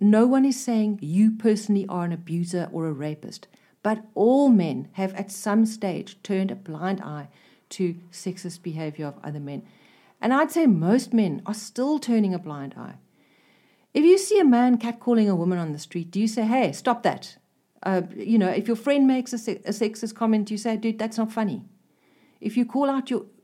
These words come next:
if you call out your friends for racist remarks, why are you not doing it for sexist comments and behavior? So, yes, actually,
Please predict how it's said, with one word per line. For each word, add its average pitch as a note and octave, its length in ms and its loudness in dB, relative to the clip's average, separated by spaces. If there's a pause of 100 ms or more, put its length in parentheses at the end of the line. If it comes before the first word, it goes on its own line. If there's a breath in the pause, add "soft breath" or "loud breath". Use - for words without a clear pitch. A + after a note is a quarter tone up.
if G3+ 140 -6
you B3 60 0
call D4+ 220 -2
out D4+ 140 -6
your C4 80 -4
friends B3 320 0
for G#3+ 140 0
racist G3 500 -2 (300)
remarks, F3+ 500 -2 (180)
why - 240 -16
are C4 80 -8
you C4+ 140 -2
not A#3+ 260 -2
doing G#3+ 300 2
it G3 180 -4 (260 loud breath)
for G3+ 100 -8
sexist G3+ 580 -6
comments E3+ 360 -6
and E3 160 -10
behavior? D#3+ 480 -10 (320 soft breath)
So, A#3 420 -2
yes, A3 720 -4 (320 soft breath)
actually, A#3+ 540 -8